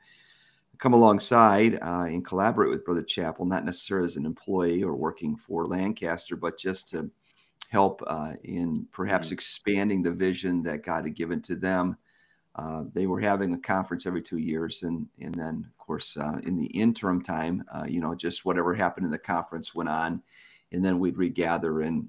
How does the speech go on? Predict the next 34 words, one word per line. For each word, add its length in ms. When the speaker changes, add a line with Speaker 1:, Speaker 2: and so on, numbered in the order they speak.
Speaker 1:
again, 300
have 160
another 240
conference. 680
So 180
we 120
thought 240
if 100
we 80
could 180
somehow 460
expand, 800
uh, 220
the 100
ministry, 800
um, 460
and, 220
you 120
know, 240
perhaps 640
be 140
able 160
Speaker 2:
Yes, 100
sir. 60
Speaker 1:
to 420
do 140
something 560
in 100
the 120
interim 600
time 300
between 320
those 180
conferences, 840